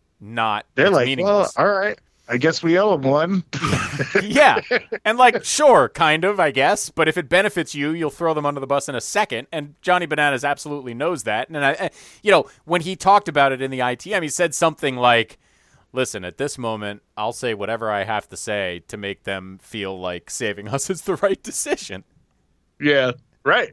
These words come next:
Speaker 2: 'Cause that's, that's the, that's the thing.
Speaker 1: Exactly.
Speaker 2: I just don't, you know, I mean, y-, y-, you know, there's a perception, right, that the C B S show people, the Big Brother uh, and Survivor people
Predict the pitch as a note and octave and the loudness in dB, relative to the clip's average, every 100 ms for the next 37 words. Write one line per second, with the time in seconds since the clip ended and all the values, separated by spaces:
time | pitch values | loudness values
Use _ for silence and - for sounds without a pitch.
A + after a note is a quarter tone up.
0 | - C#3 C#3 C3+ - B2+ B2+ - B2+ A#2 | -2 0 0 -2 -2 -2 -2 -8 -20 -18
1 | - C3 A#2+ - A#2+ A2+ F3 A2+ - - | -2 0 0 -2 -2 0 0 -2 -10 -12
2 | A3+ - C#4 A3+ G3 B3 - G3+ - _ | -10 0 4 4 2 -6 -6 -12 -14 _
3 | _ _ F#3 G3 E3+ E3 D3 C#3+ _ _ | _ _ -2 -2 -2 -4 -4 -8 _ _
4 | - D#3 _ C3+ _ _ B2+ C3+ B2+ B2 | -20 -20 _ -20 _ _ -10 -4 -2 -2
5 | B2+ A#2+ A#2+ D3 G3 F#3+ D3+ C3+ B2 A#2 | -2 -4 -6 0 2 2 2 2 2 -2
6 | G#2 A2 - C#3 B2 A#2+ A2+ - - A2 | -10 -10 -6 -2 0 2 2 0 -2 -2
7 | G2 F#2 - F#2+ G2 F#2 A2 G#2 A2 G#2 | -4 -6 -6 -6 -8 -6 -6 -2 0 2
8 | G#2 G2 G2 _ _ _ _ - G#2+ G2+ | 2 0 -2 _ _ _ _ -2 0 2
9 | G2 F#2 F#2 - G#2 A#2+ G#2 G#2 G#2 G#2 | 2 0 -4 -4 -2 0 4 2 2 -2
10 | G#2+ B2 A#2+ C#3 C#3+ | 0 2 4 4 2